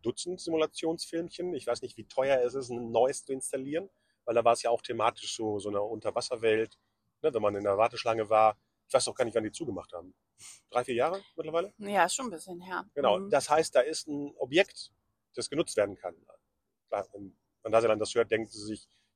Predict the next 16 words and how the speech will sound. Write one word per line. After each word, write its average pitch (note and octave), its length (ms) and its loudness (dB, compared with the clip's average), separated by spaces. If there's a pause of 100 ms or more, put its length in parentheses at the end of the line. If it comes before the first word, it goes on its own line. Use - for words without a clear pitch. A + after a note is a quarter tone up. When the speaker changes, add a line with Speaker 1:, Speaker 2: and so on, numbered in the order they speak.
Speaker 1:
„Wovon G#2+ 260 0
redet A2+ 300 -2
der? A#2+ 100 2
Der A2 100 0
weiß A2 140 2
ja A2 80 -6
gar G#2 100 0
nicht, G#2+ 160 -8
wie G#2+ 260 -10
der A2 120 2
Rest A#2 280 2
bei G#2+ 80 -4
uns F#2+ 200 -6
funktioniert, F#2 540 -16
disputtechnisch F#2 600 -16
oder F#2 180 -12